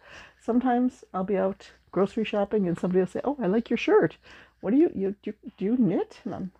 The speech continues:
I'll tell them I knit and crochet, give them a card for my shop, show them on my phone some of the stuff I've made. I don't know if I've gotten any orders from that, but you can hope. So this weekend I'm also going to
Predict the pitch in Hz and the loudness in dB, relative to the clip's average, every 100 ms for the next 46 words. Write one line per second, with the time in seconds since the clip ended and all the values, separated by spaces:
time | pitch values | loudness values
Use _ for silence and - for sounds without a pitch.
0 | _ - 165 - 165 185 170 147 143 - | _ -10 -8 -4 -2 -2 -2 -2 -2 -2
1 | - 170 - 160 156 160 156 - - 160 | -4 -4 0 0 0 -2 -6 -6 -4 -6
2 | 180 196 180 165 160 156 - 165 160 165 | -6 -10 -6 -4 -4 -4 -8 -4 -2 0
3 | 165 160 - 170 170 165 160 160 - 160 | -2 -4 -4 -2 -2 -2 -6 -8 -8 -8
4 | 160 170 165 151 - - - - - - | -8 -4 -4 -4 -8 -20 -20 -20 -20 -20
5 | - - - - - _ - 190 160 - | -20 -20 -20 -20 -20 _ 0 2 2 4
6 | 247 247 254 247 233 240 247 254 262 247 | 4 4 -2 -4 -4 -6 -2 -2 0 0
7 | 277 294 - 320 330 349 - 220 220 214 | 0 -2 -4 -2 -2 -2 -4 -4 -4 -10
8 | - _ _ _ _ _ _ 370 370 349 | -20 _ _ _ _ _ _ -2 2 2
9 | 254 - _ _ - - _ _ _ _ | 2 -2 _ _ -20 -20 _ _ _ _
10 | _ - - - - - 196 156 160 - | _ -20 -20 -20 -20 2 4 4 -2 -12
11 | - 175 165 170 165 - 175 - 226 214 | -4 -4 -2 -2 -4 -2 -4 -2 -2 -2
12 | 190 180 180 - 175 165 170 | -4 -2 -4 -2 0 2 2